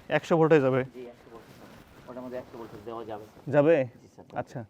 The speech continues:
Speaker 1: তাহলে এক কাজ করো, সিরিজ কানেকশন করো, কেবলটা নিয়ে এসো। এখানে কেবলটা নিয়ে আসছি। আর একটা জিনিস কি, এটা হচ্ছে ওই অনেক সময় অনেকে প্রথমে সোলার কানেকশন দেয়, তো সোলার কানেকশন পরে প্রথমে করা যাবে না,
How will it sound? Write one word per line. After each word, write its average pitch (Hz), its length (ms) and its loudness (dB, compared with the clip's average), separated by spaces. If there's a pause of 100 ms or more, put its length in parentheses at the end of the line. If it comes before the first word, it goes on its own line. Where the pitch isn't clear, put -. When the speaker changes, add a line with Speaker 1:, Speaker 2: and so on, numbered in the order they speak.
(200)
Speaker 1:
তাহলে 147 160 2
এক 143 80 0
কাজ 156 200 -6
করো, 135 240 -4
সিরিজ 160 260 -2
কানেকশন 170 320 -4
করো, 180 160 -4
কেবলটা 185 320 0
নিয়ে 185 120 -4
এসো। 220 220 -8 (640)
এখানে 160 300 -6
কেবলটা 151 500 -4
নিয়ে 151 160 -6
আসছি। 147 260 -10 (280)
আর 135 200 6
একটা 160 180 2
জিনিস 180 220 0
কি, 196 160 4
এটা 185 160 4
হচ্ছে 180 180 0
ওই 175 140 4
অনেক 160 340 2
সময় 190 360 2
অনেকে 160 280 2
প্রথমে 180 320 -2
সোলার 170 280 4
কানেকশন 151 380 -2
দেয়, 143 160 0
তো 165 100 -8
সোলার 165 300 4
কানেকশন 185 280 2
পরে 170 160 4
প্রথমে 175 280 -2
করা 170 180 4
যাবে 151 180 2
না, 156 160 2